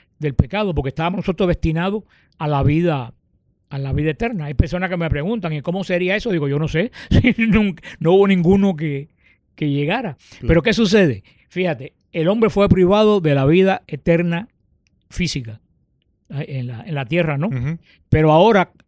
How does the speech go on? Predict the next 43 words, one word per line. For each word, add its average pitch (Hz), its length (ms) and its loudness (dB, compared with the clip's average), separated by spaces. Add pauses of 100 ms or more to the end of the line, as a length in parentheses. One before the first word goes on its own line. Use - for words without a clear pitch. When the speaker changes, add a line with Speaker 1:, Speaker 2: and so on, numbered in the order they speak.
(460)
Speaker 1:
Juan, 180 320 4
al 156 100 -2
final 156 240 -6
del 196 100 -4
Apocalipsis, 160 720 -6
¿dónde 185 300 0
pone 185 240 -4
el 175 80 -2
árbol 185 220 0
de 175 100 2
la 156 120 0
vida? 151 280 0 (420)
En 160 120 -4
el 170 80 2
cielo. 120 380 -2 (680)
O 147 120 -6
sea, 170 260 0 (160)
el 156 160 -2
árbol 202 340 2
que 170 100 2
fue 185 220 2
negado 190 480 2
al 160 160 2
hombre 156 460 0 (260)
comer 156 600 -4
en 156 120 -4
la 135 120 -4
tierra, 202 440 -2 (280)
ahora 175 140 0
está 175 240 0
en 180 100 -2
el, 139 420 -4 (340)
en 165 140 -2
el 175 100 0
cielo. 123 460 -4 (380)
¿Qué 165 120 2
cosa 214 300 2
es 208 60 4
lo, 208 180 2 (340)
lo 156 140 -4
que 143 120 -8
quiere 180 220 -2
decir? 185 360 -2